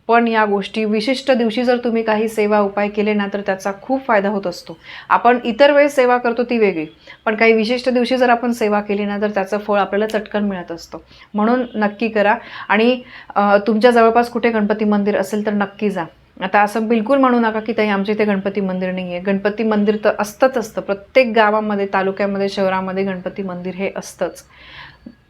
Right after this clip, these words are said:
आपल्या घरामध्ये गणपती बाप्पा असतात, मान्य आहे. पण मी नेहमी सांगते,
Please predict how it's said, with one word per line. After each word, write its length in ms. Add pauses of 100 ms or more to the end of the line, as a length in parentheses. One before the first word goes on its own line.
आपल्या 320
घरामध्ये 400
गणपती 380
बाप्पा 300
असतात, 400
मान्य 320
आहे. 300 (600)
पण 160
मी 80
नेहमी 300
सांगते, 420